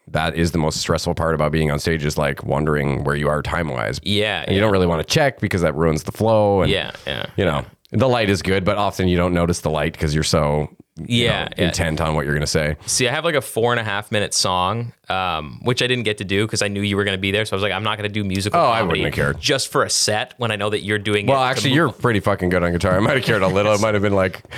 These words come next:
Speaker 1: a little self-conscious about my, uh,
Speaker 2: Right.
Speaker 1: finger picking skills, but
Speaker 2: <laughs> Right, right.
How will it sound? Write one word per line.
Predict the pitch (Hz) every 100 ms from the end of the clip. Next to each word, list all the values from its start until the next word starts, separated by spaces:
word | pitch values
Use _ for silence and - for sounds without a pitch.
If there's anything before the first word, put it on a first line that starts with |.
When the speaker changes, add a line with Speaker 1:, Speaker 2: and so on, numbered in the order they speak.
| 123 104 120
Speaker 1:
a |
little | 117
self-conscious | 101 117 92 110 104 98 95
about | 90 95
my, | 92 92 90
uh, | 90 85 82 _
Speaker 2:
Right. | 120 110 92 -
Speaker 1:
finger | - 95 92
picking | 90 87 87
skills, | - 90 87 85
but | 90 82
Speaker 2:
<laughs> | - 135
Right, | 120 90
right. | 104 92